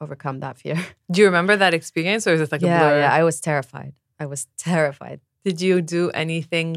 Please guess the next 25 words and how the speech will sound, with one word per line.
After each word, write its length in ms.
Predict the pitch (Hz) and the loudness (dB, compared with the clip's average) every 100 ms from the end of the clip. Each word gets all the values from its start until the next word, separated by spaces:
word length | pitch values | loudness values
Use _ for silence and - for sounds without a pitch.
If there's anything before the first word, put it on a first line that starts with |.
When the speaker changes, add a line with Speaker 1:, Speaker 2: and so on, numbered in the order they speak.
| 151 | -8
Speaker 2:
bef-, 180 | 151 - | -10 -2
like, 300 | 151 139 - - | -2 -2 -12 -8
did 200 | 175 147 | -8 -4
you 120 | 160 | -2
have 500 | 160 147 151 147 143 - | 2 4 4 0 -4 -6
any, 580 | 156 151 170 147 147 147 - | -4 -2 -4 -4 -6 -10 -16
<laughs> 220 | - _ | -20 _
Speaker 1:
<laughs> 160 | - - | -12 -10
Speaker 2:
did 120 | - | -10
you 60 | 160 | -8
meditate 460 | 143 160 - 156 170 | -6 -6 -4 -4 -6
in 60 | |
the 80 | 151 | -12
corner? 480 | - 160 190 185 185 | -6 -2 2 6 6
Did 80 | 190 | 6
Speaker 1:
I 60 | 190 | 8
was 100 | 202 190 | 8 6
Speaker 2:
you 60 | 202 | 6
<laughs> 100 | 196 | 4
Speaker 1:
meditating 680 | 214 202 196 180 190 214 190 | 4 2 2 2 2 -2 -6
for, 220 | - 180 | 0 2
like, 220 | 170 151 | 2 -2
three 320 | - - 190 190 | -4 -4 -2 2
months 380 | 151 160 - | 0 0 -2
before 480 | 160 170 226 233 320 | 0 2 2 4 2